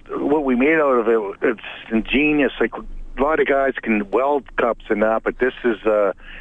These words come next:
just household items, let's put it that way. And there's been a lot of beverages poured into the bowl on top over the years.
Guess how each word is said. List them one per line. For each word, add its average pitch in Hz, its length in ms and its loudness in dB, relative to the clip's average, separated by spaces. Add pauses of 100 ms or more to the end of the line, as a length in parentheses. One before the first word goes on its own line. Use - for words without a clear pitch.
(120)
just 170 140 2
household 139 640 0
items, 127 420 0
let's 101 180 0
put 117 180 -4
it 95 100 0
that 110 300 0
way. 98 260 2 (460)
And 120 80 -2
there's 143 140 2
been 147 180 0
a 127 80 2
lot 156 440 2
of 143 120 -2
beverages 135 560 0 (100)
poured 127 380 -2
into 120 180 0 (100)
the 107 60 0 (100)
bowl 120 280 2
on 104 160 2
top 113 440 0
over 98 240 0
the 92 140 0
years. 104 400 0